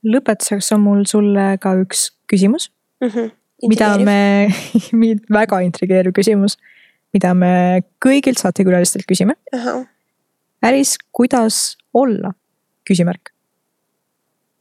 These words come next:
Speaker 2: Oh häda. Ähm, oh häda, see nüüd kohe pani, vau, niimoodi kiusadki mind.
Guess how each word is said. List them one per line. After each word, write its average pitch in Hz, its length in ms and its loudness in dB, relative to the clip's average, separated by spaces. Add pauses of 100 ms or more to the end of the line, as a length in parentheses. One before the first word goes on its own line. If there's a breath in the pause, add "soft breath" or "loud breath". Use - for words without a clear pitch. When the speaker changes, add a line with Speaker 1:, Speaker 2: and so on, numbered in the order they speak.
(180)
Speaker 2:
Oh 254 140 -6 (120)
häda. 226 340 -4 (1500 loud breath)
Ähm, 269 640 0 (2000 loud breath)
oh 302 160 -2 (140)
häda, 214 300 -2 (180)
see 240 220 0
nüüd 240 140 -2
kohe 240 200 0
pani, 226 240 -2
vau, 214 320 0 (520 soft breath)
niimoodi 240 280 0
kiusadki 226 480 0
mind. 226 240 -6